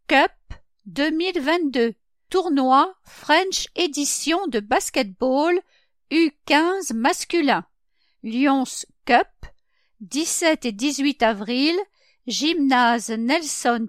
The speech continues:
Payou, de huit heures trente à dix-neuf heures le dimanche,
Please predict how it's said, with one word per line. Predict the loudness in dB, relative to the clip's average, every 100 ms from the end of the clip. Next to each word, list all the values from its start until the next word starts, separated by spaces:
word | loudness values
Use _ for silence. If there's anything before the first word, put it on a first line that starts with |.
| -2
Payou, | -2 0 0 -2 -4 _ _ _ -8
de | -4
huit | -2 -2 -2
heures | -2 -4
trente | -6 0 0 2
à | -2
dix-neuf | -2 -8 -2 -2 -2 0
heures | 0 2 0
le | -2 -8
dimanche, | -8 -6 -2 2 2 -2 -10